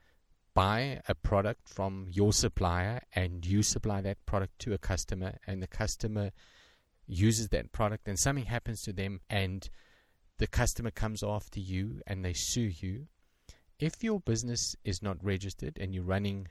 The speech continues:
as a one-man show, total liability rests with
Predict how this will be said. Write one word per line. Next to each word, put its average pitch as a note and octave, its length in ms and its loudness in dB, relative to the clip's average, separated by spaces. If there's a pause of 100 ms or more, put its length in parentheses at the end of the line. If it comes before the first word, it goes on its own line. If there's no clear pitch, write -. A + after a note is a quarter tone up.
(120)
as F#2+ 160 -2
a G#2 60 -2
one-man F#2+ 420 0
show, G2+ 360 -2 (880)
total F3 400 8
liability A2+ 960 0 (140)
rests - 560 -2 (120)
with F#2+ 260 2